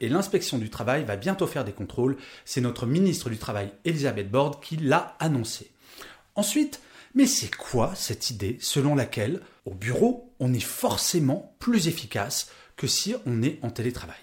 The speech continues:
En fait, je vais vous donner deux chiffres. Le premier, une heure. Vous allez me dire, euh, quoi, une heure ? Eh bien, une heure,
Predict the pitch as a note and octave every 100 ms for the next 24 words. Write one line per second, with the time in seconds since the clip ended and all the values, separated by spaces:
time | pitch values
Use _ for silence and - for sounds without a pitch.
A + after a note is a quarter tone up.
0 | - _ _ _ - - - E3+ C#4+ B3+
1 | E3+ F#3 D3 D#3+ A3 C#4 - _ _ A#2+
2 | A2 C#3 - - - - - - - _
3 | D3+ A#3+ A#3 F#3 D#3 D3+ - _ _ _
4 | _ - C4+ D#3 - - _ _ _ _
5 | _ _ _ _ - G#2 G2 G2+ B2+ D3
6 | - _ - F#2+ G2 - A2+ G2 G2 F2
7 | - _ _ _ _ _ - - C#3+ F#3+
8 | A3+ - G#3+ D3 C3 C#3